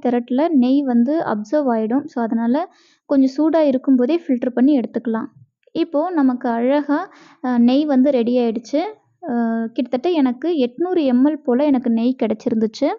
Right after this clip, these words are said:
கலர் பாருங்க, நல்ல கோல்டன் கலர்ல இருக்கும். So இந்த மாதிரி நம்ம கடையில வாங்குற எந்த நெய்யும் இருக்காது.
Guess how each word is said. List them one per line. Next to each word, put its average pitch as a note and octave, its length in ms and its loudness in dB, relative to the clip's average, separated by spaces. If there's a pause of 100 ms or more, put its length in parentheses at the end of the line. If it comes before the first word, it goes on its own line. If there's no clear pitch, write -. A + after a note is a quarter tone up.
(640)
கலர் F4 360 4
பாருங்க, C4 540 2
நல்ல D4 540 2
கோல்டன் D4+ 600 2
கலர்ல C4 360 0
இருக்கும். A#3 380 -4
So B3+ 200 -4
இந்த B3 240 2
மாதிரி C4+ 260 0
நம்ம D4+ 200 0
கடையில C#4 400 -2
வாங்குற C4 380 0
எந்த B3 360 2
நெய்யும் B3+ 380 4
இருக்காது. B3+ 580 -2